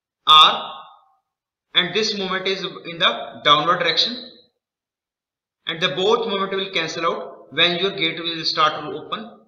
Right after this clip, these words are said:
equal to zero. So weight of cylinder is equal to F R sine theta,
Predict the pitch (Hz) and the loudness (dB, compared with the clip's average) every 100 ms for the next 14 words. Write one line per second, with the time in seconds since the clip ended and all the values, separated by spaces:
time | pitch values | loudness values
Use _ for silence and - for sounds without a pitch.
0 | _ _ _ _ _ _ _ 160 165 165 | _ _ _ _ _ _ _ -8 -4 -4
1 | 175 135 135 202 - - - _ _ _ | -4 -6 -6 -8 -10 -16 -20 _ _ _
2 | _ _ _ _ _ - 190 190 190 196 | _ _ _ _ _ -2 0 2 4 4
3 | 220 220 196 185 196 196 202 202 185 190 | 4 0 -2 -2 -2 -2 -2 0 2 0
4 | 185 180 175 175 - 226 - | 0 -2 -4 -4 -4 -4 -4